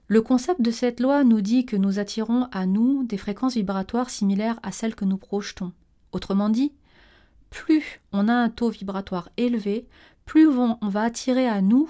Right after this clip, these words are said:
des personnes et des situations à vibration haute. Comme vous l'aurez déjà remarqué, cette loi d'attraction est fortement inspirée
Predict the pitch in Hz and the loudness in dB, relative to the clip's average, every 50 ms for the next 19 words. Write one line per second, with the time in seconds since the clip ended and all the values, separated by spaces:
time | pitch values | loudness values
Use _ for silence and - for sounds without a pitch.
0 | - - 202 202 202 202 220 208 - - - 247 254 269 233 226 196 202 196 - | -2 -4 -2 -2 -2 -2 -6 -8 -8 -6 -2 0 2 2 2 2 2 -2 -6 -6
1 | 214 196 - 214 202 208 202 - - 247 269 285 294 _ _ - - 190 190 190 | -8 -8 -6 -6 -6 -6 -6 -6 -4 -2 -2 -2 -4 _ _ -12 -8 -6 -6 -6
2 | 190 190 185 - 190 208 208 214 202 - - 233 226 226 - 175 175 170 _ - | -6 -8 -6 -6 -6 -6 -6 -6 -6 -4 -4 -4 -4 -4 -6 -8 -8 -8 _ -16
3 | - - _ _ _ _ _ _ _ _ - _ _ _ _ _ _ _ _ _ | -20 -20 _ _ _ _ _ _ _ _ -20 _ _ _ _ _ _ _ _ _
4 | _ _ _ _ _ - - 240 233 220 220 220 202 202 208 214 214 185 202 190 | _ _ _ _ _ 0 4 6 6 6 6 4 2 2 0 0 -2 0 -2 -2
5 | 185 190 185 190 190 196 190 - - - 262 269 277 269 - - 208 202 - - | -2 -2 0 0 -2 -2 -2 -6 -6 -4 -2 0 0 -2 -2 -2 -4 -4 -2 -4
6 | 220 208 196 190 190 - 196 185 - - - 247 254 254 - 190 - - - 196 | -4 -4 -4 -6 -6 -8 -10 -10 -8 -4 0 0 0 0 -2 -6 -10 -10 -12 -14
7 | - - 202 202 214 220 208 202 - - - 190 185 196 220 240 | -8 -4 -4 -2 -2 -4 -6 -8 -10 -10 -10 -8 -6 -4 -6 -6